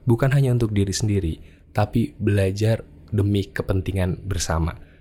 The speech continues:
Karena ketika persahabatan dibawa ke ranah bisnis, ini sudah makin, ya bisa di-, gue bilang, responsibility-nya makin besar, tanggung jawabnya lebih besar. Kita nggak bisa seenak-enaknya kita lagi.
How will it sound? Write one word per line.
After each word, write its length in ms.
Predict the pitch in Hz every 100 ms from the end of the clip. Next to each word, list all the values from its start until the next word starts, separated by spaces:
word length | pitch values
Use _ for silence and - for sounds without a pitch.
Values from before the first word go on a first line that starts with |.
| - -
Karena 320 | 98 104 110
ketika 320 | - 101 90
persahabatan 880 | 92 - 92 92 90 - - 85 95
dibawa 400 | 95 98 92 101
ke 160 | -
ranah 240 | 87 87 90
bisnis, 560 | 117 - 98 - -
ini 240 | - 101 110
sudah 560 | - 98 95 80 -
makin, 720 | 101 90 - 92 90 90 87 78 - -
ya 320 | 104 110 95
bisa 240 | 98 - 98
di-, 80 |
gue 160 | 95 92
bilang, 320 | 90 98 104 - -
responsibility-nya 960 | 113 - 117 - 101 95 98 101 113
makin 320 | 113 98 92 92
besar, 400 | - - 78 -
tanggung 320 | - 98 110 101
jawabnya 480 | 101 92 - 107
lebih 320 | 101 87 80 78
besar. 400 | - - - -
Kita 240 | - - 104 104
nggak 160 | 90
bisa 480 | 95 87 90 85 - -
seenak-enaknya 960 | - - 98 98 - - 95 80 98
kita 240 | 90 - 87
lagi. 480 | 82 85 87 -